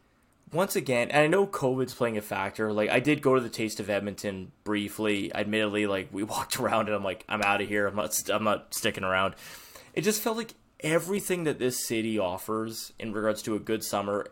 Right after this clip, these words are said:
we're on two years in a row, if not four years in a row, where either the weather or something else has played a factor. You know, I, I know I sound like fucking sour grapes and I sound like a baby, but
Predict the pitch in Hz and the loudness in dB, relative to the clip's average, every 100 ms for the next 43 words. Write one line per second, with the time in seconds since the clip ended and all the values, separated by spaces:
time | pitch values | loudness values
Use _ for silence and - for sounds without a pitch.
0 | - 101 120 120 113 - 143 135 127 117 | -10 0 4 4 4 2 4 6 2 0
1 | 104 95 98 98 - 113 113 - - - | -2 2 0 0 -2 -2 -2 -4 -8 0
2 | 127 135 131 92 95 107 104 104 98 95 | 4 6 6 4 0 -2 -2 -2 -2 0
3 | 98 98 - - - 113 110 107 120 101 | 0 -4 -14 -20 -2 4 4 4 2 0
4 | 92 95 120 127 123 120 113 _ - - | 0 4 4 4 2 0 -4 _ -10 -6
5 | - 127 113 107 107 101 - 98 - 113 | -2 0 4 4 2 -6 -4 -4 2 4
6 | 117 120 110 104 - - 113 110 107 101 | 4 2 -2 -2 -10 -12 0 4 4 2
7 | - - - _ 123 135 - 127 131 127 | -6 -20 -20 _ 6 6 6 8 10 8
8 | 123 113 110 104 95 - - 107 98 90 | 6 2 2 0 -2 -10 -6 -6 -6 -2
9 | 113 98 92 82 104 98 92 - 90 87 | 2 2 2 -2 2 2 0 -4 -8 -4
10 | 104 95 87 113 123 123 113 98 | -4 -4 0 4 4 2 0 -2